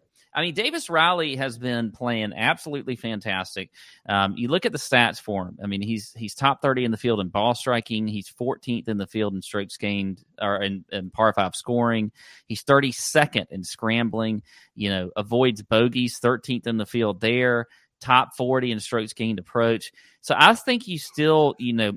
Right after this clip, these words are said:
hang on with Davis Riley here at, uh, sixty to one is the best number that I've seen Davis Riley.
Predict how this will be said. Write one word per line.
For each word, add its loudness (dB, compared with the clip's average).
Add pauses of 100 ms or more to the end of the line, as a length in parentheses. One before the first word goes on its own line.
(120)
hang 0
on 4
with 0
Davis -2
Riley 0
here -6 (300)
at, -4
uh, 0
sixty -10
to -6
one -4
is -10
the -10
best -2
number -2
that -4
I've -2
seen -10
Davis -10
Riley. -12